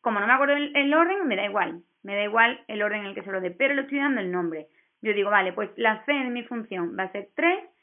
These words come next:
la A va a ser uno y la B va a ser dos. Y yo sé que por defecto mi función me va a devolver primero la A,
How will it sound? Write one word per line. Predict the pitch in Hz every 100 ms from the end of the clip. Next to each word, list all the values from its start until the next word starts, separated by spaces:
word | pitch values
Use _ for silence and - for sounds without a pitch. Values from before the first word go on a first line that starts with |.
| _ _ _
la | 208 214 214 233
A | 202 -
va | 202
a | 208
ser | 214 208
uno | 254 302 359 -
y |
la | 220 208
B | 214 302 -
va | 202
a | 196
ser | 196 180
dos. | 165 165 - _ _ _ _
Y | 302
yo | 294 330 330
sé | 359
que | 277
por | 196
defecto | 190 190 233 277
mi | 269
función | 277 294 349 349
me | 240
va | 202
a |
devolver | 202 190 175 180
primero | 180 180 185
la | 214 269 339
A, | -